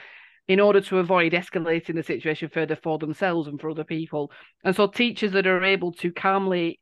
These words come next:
manage the situation in a way that prevents escalation or even de-escalates,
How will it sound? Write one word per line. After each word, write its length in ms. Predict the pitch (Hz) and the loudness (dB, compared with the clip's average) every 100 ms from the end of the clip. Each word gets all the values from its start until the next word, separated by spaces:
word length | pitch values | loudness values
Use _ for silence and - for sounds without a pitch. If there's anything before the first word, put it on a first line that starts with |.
| - | -6
manage 320 | 190 185 180 | -2 -2 -4
the 60 | 160 | -6
situation 580 | 180 - 165 165 160 165 | -10 -4 0 0 -2 -2
in 100 | 170 | -2
a 60 | |
way 200 | 170 165 | 0 0
that 260 | 151 156 - - _ | 0 -4 -4 -14 _
prevents 400 | - 175 185 156 | -6 0 0 0
escalation 560 | 165 - 170 160 156 165 | -4 -4 -2 -2 -2 -4
or 80 | 165 | -2
even 280 | 160 156 | -4 -4
de-escalates, 800 | 156 180 170 - 147 143 143 113 | -2 -2 -2 -6 -10 -8 -8 -10